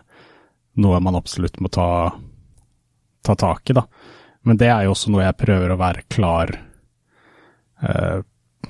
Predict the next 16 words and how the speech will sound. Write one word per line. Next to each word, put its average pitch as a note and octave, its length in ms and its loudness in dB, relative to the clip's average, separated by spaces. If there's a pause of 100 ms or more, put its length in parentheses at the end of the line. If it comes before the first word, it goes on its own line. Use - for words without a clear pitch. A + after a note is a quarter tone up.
(280)
klar F2 280 0
på, - 140 -2
da, A#2 80 4
med G#2 160 2 (240)
de F#2 300 -2 (300)
jeg G2 140 0
har F2+ 340 0 (240)
rundt F#2+ 380 0
meg F2+ 160 2
også, - 240 0 (140)
at - 300 -10 (520)
jeg G#2+ 100 2
har F2+ 220 0
en F#2 80 0
litt F2+ 200 -6
annen E2 360 -2